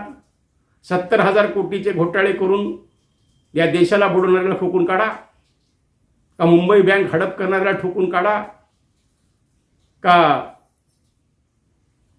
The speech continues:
अं, पुण्याच्या अनेक जमिनी लाटणाऱ्याला ठोकून काढा, अनेक भूखंड खाणाऱ्याला ठोकून काढा, करोडो रुपयाचा भ्रष्टाचार करायला ठोकून काढा. अहो, आजची एक किती भयानक गोष्ट मी तुम्हाला सांगतो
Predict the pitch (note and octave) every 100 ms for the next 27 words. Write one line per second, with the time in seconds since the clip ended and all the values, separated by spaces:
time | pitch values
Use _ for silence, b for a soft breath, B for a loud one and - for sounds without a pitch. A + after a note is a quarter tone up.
0 | _ C#3+ B2+ A#2+ D3+ F#3+ G3 E3+ F#3+ F#3
1 | C#3 F3+ G3 G3 F#3 F3+ G3+ F#3+ F#3 F#3+
2 | F#3+ G3 G3 G3 G#3 - - _ _ _
3 | _ _ _ _ - E3+ F3+ C#3 E3+ G3
4 | - F3+ F#3 F#3+ E3+ F3 G3 F#3 F3+ G#3
5 | G3 - _ _ _ _ _ _ _ _
6 | _ - F3+ G3 F#3+ F#3+ F3+ E3+ D3+ -
7 | G3+ G3+ F3+ G#3 G3+ F#3 F3+ G#3 F#3 F#3
8 | G3+ G3+ - - _ _ _ _ _ _
9 | _ D#3+ F3+ G#3 D3 D#3+ - G3 - -
10 | F3 E3+ - E3+ F#3+ G3 D#3 F3+ E3+ D#3+
11 | E3+ D#3+ D#3+ D#3 F#3+ A#3+